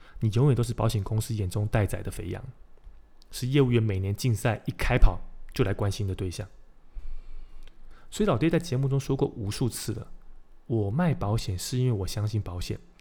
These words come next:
但是我是一个理性的保险信仰者。我个人使用保险的方式，就是把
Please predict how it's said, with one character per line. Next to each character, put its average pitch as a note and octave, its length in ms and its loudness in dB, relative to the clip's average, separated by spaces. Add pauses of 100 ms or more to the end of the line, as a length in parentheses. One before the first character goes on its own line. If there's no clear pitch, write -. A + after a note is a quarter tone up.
(360)
但 F3 140 4
是 E3+ 120 2
我 G#2 220 0
是 - 140 0
一 B2+ 40 0
个 A#2+ 120 2
理 G#2+ 280 0
性 C3 280 2
的 G#2+ 80 2
保 G2 180 0
险 G2 160 -2
信 A2 180 -2
仰 F#2+ 160 -2
者。 - 200 -6 (720)
我 A2 120 -2 (120)
个 F3 220 6
人 A2 120 4
使 - 240 -2
用 A2+ 140 0
保 G2 160 -4
险 G2 140 -2
的 F#2 80 -4
方 F#2+ 200 -6
式， F2+ 220 -8 (880)
就 - 100 0
是 C#3+ 160 0
把 G2+ 240 -2